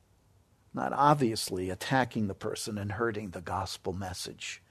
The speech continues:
not hurting the gospel cause. Back to the passage. There is really a dual blessing that, that Jesus is speaking about here, that Jesus is giving here for all of us to understand and to hear.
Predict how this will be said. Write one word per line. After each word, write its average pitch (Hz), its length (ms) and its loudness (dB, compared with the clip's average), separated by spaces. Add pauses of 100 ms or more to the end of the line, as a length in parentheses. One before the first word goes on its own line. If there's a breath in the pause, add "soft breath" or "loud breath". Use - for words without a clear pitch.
(520 soft breath)
not 139 280 6
hurting 113 420 2
the 101 80 -2
gospel 110 480 0
cause. 104 720 -6 (680 soft breath)
Back 165 440 12
to 160 120 8
the 127 80 6
passage. 117 800 2 (560 soft breath)
There 254 160 8
is 139 160 12
really 151 400 12
a 127 40 10
dual 127 320 6
blessing 123 580 6
that, 107 220 2 (360 soft breath)
that 123 120 6
Jesus 139 520 6
is 120 100 -2
speaking 117 420 2
about 104 360 4
here, 113 240 0
that 143 140 6
Jesus 208 540 4
is 110 180 4
giving 131 540 4
here 117 460 4 (240 loud breath)
for 151 540 12
all 185 280 12
of 196 140 12
us 180 220 8
to 165 160 2
understand 160 680 6
and 147 140 2
to 131 100 -4
hear. 131 600 6